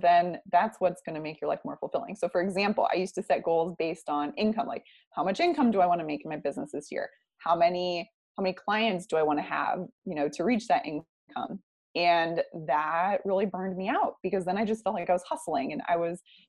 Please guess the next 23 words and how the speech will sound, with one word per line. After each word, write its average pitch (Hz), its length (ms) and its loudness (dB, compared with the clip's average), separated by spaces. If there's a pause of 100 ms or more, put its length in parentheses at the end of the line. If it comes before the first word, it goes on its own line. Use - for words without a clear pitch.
making 180 240 -2
connections 240 720 4
and 175 120 -2
posting 160 280 -4
on 165 60 -8
social 165 260 -4
media 240 340 2
for 180 80 -4
the 165 200 0
end 196 220 0
goal 180 220 6
of 160 120 0
getting 170 400 -2 (280)
clients 202 300 0
to 202 100 -4
make 160 200 -2
money. 147 520 -4 (380)
And 170 100 -2
that - 220 0
felt 175 280 4 (360)
yucky 135 460 -2
to 113 80 -6
me. 104 340 -10